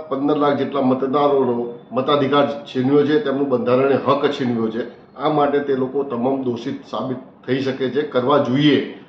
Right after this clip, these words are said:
અને આવા લોકો સામે કાર્યવાહી કરવી જોઈએ.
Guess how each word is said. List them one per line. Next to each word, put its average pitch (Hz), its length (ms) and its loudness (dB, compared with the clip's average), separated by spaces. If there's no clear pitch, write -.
અને 117 120 -8
આવા 156 360 0
લોકો 147 240 2
સામે 131 300 0
કાર્યવાહી 131 540 0
કરવી 120 340 -2
જોઈએ. 120 440 -4